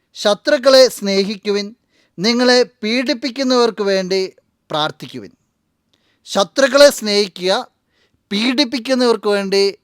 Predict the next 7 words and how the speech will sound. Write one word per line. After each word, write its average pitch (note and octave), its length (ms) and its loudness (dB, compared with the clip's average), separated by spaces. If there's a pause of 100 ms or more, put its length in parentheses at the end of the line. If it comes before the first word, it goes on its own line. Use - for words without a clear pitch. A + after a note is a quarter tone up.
(280)
നിങ്ങൾ F3+ 240 -2 (240)
പ്രാർത്ഥിക്കുക. C#3 580 -6 (880)
എങ്ങനെയത് F#3 360 -6
സാധിക്കുക? B2 520 -10 (880)
ഒരൊറ്റ D#3 380 -8
കണ്ടീഷനേ D3+ 520 -8
ഉള്ളൂ, B2+ 240 -6